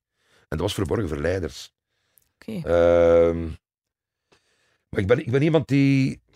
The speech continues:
Speaker 1: maximum twee jaar hetzelfde programma kan doen. Dan ben ik beu.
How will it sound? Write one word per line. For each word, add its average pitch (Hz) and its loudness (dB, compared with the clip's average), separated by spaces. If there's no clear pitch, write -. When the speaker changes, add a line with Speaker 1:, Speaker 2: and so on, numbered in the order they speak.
Speaker 1:
maximum 135 0
twee 151 2
jaar 131 2
hetzelfde 107 -4
programma 85 -6
kan 71 -8
doen. 65 -12
Dan 92 -6
ben 90 -6
ik 73 -14
beu. 67 -8